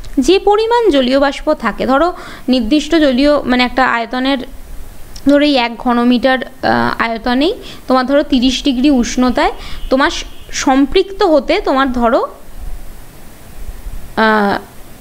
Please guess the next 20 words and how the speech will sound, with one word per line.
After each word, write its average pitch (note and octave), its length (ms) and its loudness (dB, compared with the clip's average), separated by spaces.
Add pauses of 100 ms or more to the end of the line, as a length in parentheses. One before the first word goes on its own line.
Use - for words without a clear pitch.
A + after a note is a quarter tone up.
(420)
পনেরো D#4 580 4 (140)
ঘন B3+ 460 0
সেমি C#4 560 0 (1700)
তোমার A#3+ 280 2
হচ্ছে C4 440 0 (260)
বাতাস, - 540 -2 (240)
মানে A3+ 260 2
জলীয় A#3+ 280 2
বাষ্প A#3+ 260 -2
ওর D4 140 2
মধ্যে B3+ 260 2
থাকলে C#4+ 460 0
জিনিসটা A#3 360 0
তোমার C#4+ 180 0
সম্পৃক্ত G#3 600 -2
হয়। G3 180 -4 (440)
কিন্তু G#4 340 4
ধরো C#4 360 2 (360)
ওই F4+ 300 4
অবস্থায় D4+ 680 0